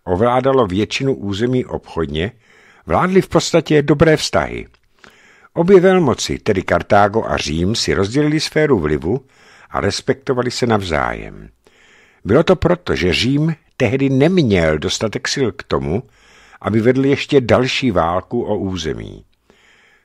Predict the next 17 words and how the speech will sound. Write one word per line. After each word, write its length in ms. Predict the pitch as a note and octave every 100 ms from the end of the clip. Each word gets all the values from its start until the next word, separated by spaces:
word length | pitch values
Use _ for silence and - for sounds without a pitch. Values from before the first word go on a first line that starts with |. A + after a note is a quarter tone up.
| _
V 80 |
té 160 | - F3+
době 300 | C#3+ C#3+ D#3+
byly 220 | D3+ D3
vztahy 340 | B2 - C#3 C#3
tak 260 | D#3 C#3+
dobré, 640 | G2+ F2 D2+ D#2+ D#2 F2+ A2 _ _ -
že 140 | G2
byly 200 | G#2+ C#3+
posvěceny 800 | B2+ - G#2 - C3+ C3 C#3+ C#3+
několika 560 | C3 A#2+ C#3 C3+ C#3+ -
úmluvami 840 | A#2 G2+ F#2+ F#2+ F2+ F2+ F2 G#2+
a 100 | -
smlouvami 840 | G#2 - F2+ E2 E2 F2 E2 F2 A#2+ _ _ _ - -
a 120 | -
dokonce 600 | - C3 - G3+ G3 -
vznikla 640 | D3 F2+ A#2+ D3 D#3+ D#3